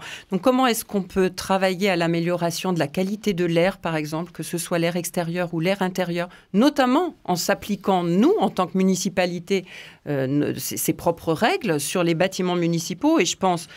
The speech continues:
euh, aux bâtiments municipaux type école, type crèche, où on a un f-, un fort travail à faire sur ces, sur ces sujets-là,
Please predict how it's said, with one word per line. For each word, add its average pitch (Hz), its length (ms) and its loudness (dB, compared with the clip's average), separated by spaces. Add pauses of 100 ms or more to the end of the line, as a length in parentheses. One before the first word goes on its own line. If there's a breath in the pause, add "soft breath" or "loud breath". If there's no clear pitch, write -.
(380 loud breath)
euh, 165 80 -2
aux 147 640 0
bâtiments 160 460 0
municipaux 156 720 0
type 147 280 -8
école, 233 480 0
type - 240 -6
crèche, - 440 -4 (240 loud breath)
où 165 40 -2
on 147 140 2
a 143 40 2
un 143 100 0
f-, - 220 -8
un 151 180 -2
fort 285 320 -4
travail 196 360 0
à 170 60 2
faire 170 280 -4
sur 151 200 -8
ces, 151 300 -4
sur - 180 -4
ces 170 160 -4
sujets-là, 175 540 -2